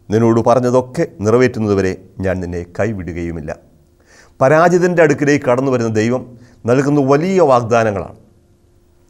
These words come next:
യാക്കോബിൻ്റെ എന്തെങ്കിലും മഹത്വത്തെയോ മേന്മയോ പരിഗണിച്ചുകൊണ്ടല്ല ദൈവം ഇത് ചെയ്യുന്നത്. ദൈവത്തിൻ്റെ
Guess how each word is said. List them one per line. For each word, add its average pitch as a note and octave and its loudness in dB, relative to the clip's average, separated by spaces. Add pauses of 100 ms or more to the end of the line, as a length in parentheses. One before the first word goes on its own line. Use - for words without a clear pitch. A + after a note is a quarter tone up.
(120)
യാക്കോബിൻ്റെ A#2+ -2
എന്തെങ്കിലും G#2+ -4
മഹത്വത്തെയോ G#2 -4
മേന്മയോ A2+ -2
പരിഗണിച്ചുകൊണ്ടല്ല A2+ -4 (100)
ദൈവം F2+ -8
ഇത് E2 -10
ചെയ്യുന്നത്. E2+ -10 (440)
ദൈവത്തിൻ്റെ C#3+ 2